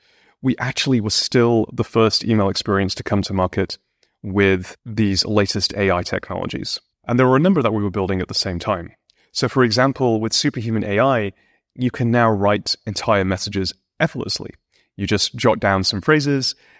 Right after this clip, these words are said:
and we'll turn them into a fully written email. And best of all, the email sounds like you do. Superhuman A I matches the voice and tone in the emails you've already sent, and it applies that to everything it creates.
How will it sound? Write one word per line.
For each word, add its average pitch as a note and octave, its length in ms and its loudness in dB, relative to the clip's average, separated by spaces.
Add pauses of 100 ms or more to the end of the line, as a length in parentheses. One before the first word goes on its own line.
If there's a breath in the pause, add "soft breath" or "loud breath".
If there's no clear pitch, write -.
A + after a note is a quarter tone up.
(140 soft breath)
and G#2 100 -2
we'll G#2 100 0
turn A2 240 0
them G2+ 160 0
into G2+ 280 -2
a F#2 60 -4
fully A2 300 -2
written G2 280 -4
email. G#2+ 360 -2 (440 soft breath)
And A#2 140 0
best C#3 200 -2
of B2+ 60 -6
all, B2+ 120 0
the A#2+ 120 0
email C3 200 0
sounds D3 420 0
like F#2+ 220 -4
you D3+ 100 0
do. G#2 140 -4 (420 soft breath)
Superhuman A#2+ 540 2
A A2+ 180 2
I G#2+ 140 4
matches G#2 540 0
the G2+ 60 -6
voice G#2+ 360 0
and G#2 100 0
tone A#2 240 2
in G#2 80 2
the G2 140 0
emails G2+ 400 0
you've G2 100 -2
already A#2+ 300 2
sent, G2 320 -2
and G#2 80 -4
it F#2+ 180 -4
applies G#2 380 0
that F#2 160 0
to - 160 -6
everything F#2+ 400 -2
it G2 160 -4
creates. - 520 -2